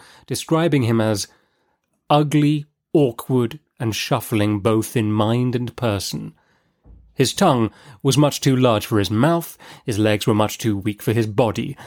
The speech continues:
and his dull, goggle eyes stared and rolled like an idiot's. He was cunning, covetous, wasteful,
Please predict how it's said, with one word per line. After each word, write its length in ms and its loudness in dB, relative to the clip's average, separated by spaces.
and 100 -2
his 160 0
dull, 560 0
goggle 540 2
eyes 480 0
stared 540 2
and 260 2
rolled 360 2
like 200 -2
an 180 -2
idiot's. 560 -2
He 100 -2
was 180 0
cunning, 560 0
covetous, 680 -2
wasteful, 760 -2